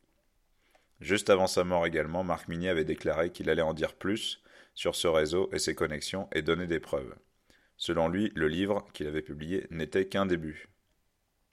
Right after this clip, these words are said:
On continue l'actualisation. Donc en deux mille dix-huit, un livre dénonçait les politiciens pro-apartheid qui violaient les enfants noirs, une affaire qui couvait depuis trente ans donc. Donc c'est ce dont on parlait. Et, euh,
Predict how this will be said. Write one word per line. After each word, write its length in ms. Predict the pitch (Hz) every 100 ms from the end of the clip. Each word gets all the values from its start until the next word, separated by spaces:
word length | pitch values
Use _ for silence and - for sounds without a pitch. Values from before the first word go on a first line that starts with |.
| _ _ _ _ _ _ _ - _ _ _ _ _ _ _ _ _ _ -
On 40 |
continue 320 | - 85 85 87
l'actualisation. 800 | 82 - 85 82 78 - 101 104
Donc 180 | 90
en 120 | 85 82
deux 100 | 87
mille 160 | 92
dix-huit, 400 | 87 87 95 90
un 120 | 80 82
livre 180 | 92
dénonçait 400 | 85 80 82 -
les 100 | 82
politiciens 640 | 80 85 82 85 - 85 - -
pro-apartheid 640 | - 87 - 82 90 85
qui 140 | -
violaient 220 | 76 78 78
les 120 | 73
enfants 240 | 73 73
noirs, 420 | 73 87 101 104 -
une 140 | 82
affaire 260 | 78 - 82
qui 120 | 76
couvait 200 | - 73
depuis 220 | 71 76
trente 320 | - 73 - 95
ans 120 | 101
donc. 300 | 85 98 - - - - - - - -
Donc 120 | -
c'est 200 | - 67
ce 140 | - -
dont 140 | 73
on 60 | 69
parlait. 400 | - 71 82 92 - _ - - - _ -
Et, 220 | 90 95
euh, 580 | 95 80 71 69 65 58